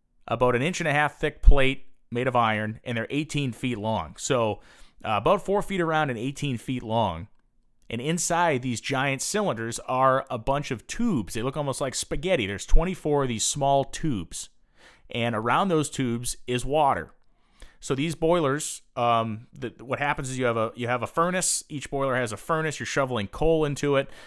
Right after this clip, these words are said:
and that coal burns. That makes heat, and it sends the heat through those twenty-four tubes. Those twenty-four tubes then heat the water to a, uh, to a boiling point, if you will, to a pressurized boiling point.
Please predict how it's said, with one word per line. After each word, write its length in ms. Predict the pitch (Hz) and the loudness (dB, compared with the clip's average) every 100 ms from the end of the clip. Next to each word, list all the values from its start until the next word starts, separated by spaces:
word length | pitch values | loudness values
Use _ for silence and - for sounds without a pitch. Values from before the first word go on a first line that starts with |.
| - | -12
and 140 | - 113 | -6 -4
that 140 | 113 | -4
coal 240 | - 117 101 | -4 -4 4
burns. 540 | - 143 139 139 - | 6 8 4 0 -4
That 200 | 120 117 | -4 -2
makes 220 | 107 101 | -2 -4
heat, 300 | - 202 208 - - _ - - - | -6 -6 -6 -10 -20 _ -20 -20 -8
and 100 | 123 | -6
it 100 | 107 | -4
sends 340 | - 170 202 | 0 0 0
the 100 | - | -2
heat 320 | 143 196 175 - | -6 -4 -8 -8
through 220 | 175 180 | -4 2
those 200 | 160 147 | 2 8
twenty-four 600 | - 156 147 - 143 123 | 10 10 8 -2 0 0
tubes. 520 | - 220 131 85 - - - - - | 0 -2 -2 -2 -6 -8 -20 -16 -4
Those 180 | 131 - | 2 8
twenty-four 420 | 156 147 147 135 | 8 6 0 -2
tubes 320 | - 151 123 | 0 -2 0
then 160 | 135 123 | -2 -2
heat 240 | 156 135 | -4 -4
the 80 | 104 | -4
water 380 | 120 131 147 135 | 2 2 2 -2
to 320 | - 123 117 | -2 0 0
a, 260 | 107 107 | 0 0
uh, 240 | 101 98 92 | 0 0 -2
to 160 | - 117 | -4 -4
a 40 | |
boiling 380 | 95 107 156 175 | -2 2 2 2
point, 260 | 160 165 160 | 6 6 6
if 140 | 156 | -2
you 80 | 156 | -2
will, 240 | 143 156 | 2 2
to 140 | 165 117 | 0 -2
a 60 | |
pressurized 580 | 95 135 131 135 123 107 | -2 -2 -2 0 0 -2
boiling 320 | 117 131 143 | 0 0 0
point. 340 | 135 139 139 | 2 4 4